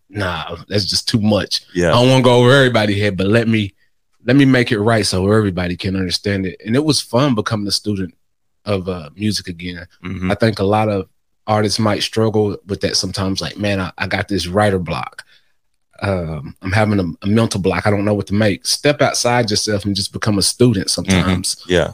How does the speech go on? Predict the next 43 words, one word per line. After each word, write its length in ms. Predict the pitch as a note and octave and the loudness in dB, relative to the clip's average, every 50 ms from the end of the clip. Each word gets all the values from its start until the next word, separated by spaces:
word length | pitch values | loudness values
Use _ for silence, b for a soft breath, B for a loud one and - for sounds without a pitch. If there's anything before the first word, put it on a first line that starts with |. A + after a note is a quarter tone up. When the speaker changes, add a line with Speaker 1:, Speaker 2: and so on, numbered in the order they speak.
| - _ - | -6 _ 2
Speaker 1:
And 160 | A2 G#2 G2+ | 4 4 6
you 140 | G2 G#2 G2+ | 4 4 2
can 160 | - A2+ G#2+ | 2 2 2
get 180 | G2+ G#2 F#2+ - | 2 2 4 4
re-inspired. 760 | G#2 G#2 G#2 F#2+ F2+ - - A2 G#2+ G2+ F#2+ F#2+ - - - - _ _ _ - | 2 2 4 2 0 0 2 2 0 2 0 -2 -4 -6 -8 -12 _ _ _ 2
Speaker 2:
That's, 180 | F#2+ G#2 G#2+ | 2 2 4
that's 200 | - - G#2+ G#2+ | 4 4 2 4
great 240 | G#2+ A#2 A2 G#2+ G2+ | 4 4 4 4 4
to, 200 | - F2+ F2+ - - _ _ | 2 0 0 0 -4 _ _
that 200 | - G2 F#2 - | 0 0 2 2
you 60 | G2+ | 2
say 220 | F2+ - F2 F2 F2+ | 2 4 4 4 2
become 360 | E2 D#2+ E2 - - F#2+ F2+ | 2 0 0 2 2 4 4
a 40 | E2 | 2
student, 380 | - - G#2 G#2+ G2 F2+ D#2+ | 2 4 4 6 6 6 4
because, 420 | D#2+ D#2 - - E2+ E2 D#2 - - _ _ _ _ _ _ _ _ _ | 2 2 4 4 4 4 2 0 -4 _ _ _ _ _ _ _ _ _
like, 320 | - - F#2+ F2+ D2+ - - _ _ | 0 2 2 2 2 0 -4 _ _
people, 440 | - D#3 D#3+ - - G#2+ - - _ _ _ _ - | 4 4 6 6 6 4 4 2 _ _ _ _ 2
you 120 | A2+ C#3+ | 4 4
have 180 | D3+ D#3+ D3+ D3+ | 6 4 4 2
to 100 | - F2 | 2 0
like 300 | F2 F2+ A2 B2 F#2 E2 | 2 2 2 2 0 -2
to 100 | - G2+ | -2 0
learn. 340 | F#2 F#2 F#2 F#2 F2 F2 F2 | 2 2 2 2 2 2 2
Like, 160 | F2 F2 - | 2 0 0
when 140 | E2+ F2+ G2 | 2 2 0
you 60 | A2 | 2
get 160 | B2 B2+ C3 B2 | 2 2 4 4
out 140 | A2+ F#2+ | 4 2
of 60 | F2 - | 2 0
Speaker 1:
Oh, 80 | - | 0
Speaker 2:
college, 320 | - - - - A#2+ A#2 - | 2 2 4 4 4 4 4
Speaker 1:
yes. 420 | - G#2 F2+ F2+ - - - - _ _ _ | 4 2 0 0 -2 -4 -6 -10 _ _ _
Speaker 2:
when 100 | - F#2+ | -2 0
you 60 | G#2 | 0
get 140 | A#2 B2 A#2+ | 4 4 4
out 140 | A2+ G#2 F#2 | 6 6 4
of 80 | F2+ F#2+ | 4 2
high 200 | A2 A2 G#2+ G2+ | 2 2 2 2
school, 240 | - - F#2+ F#2 | 0 2 2 4
that 160 | F#2 G2+ B2 A#2+ | 4 4 4 4
ain't 280 | A2 G2+ F#2+ F#2 - - | 2 2 0 0 -2 -2
the 100 | - | -2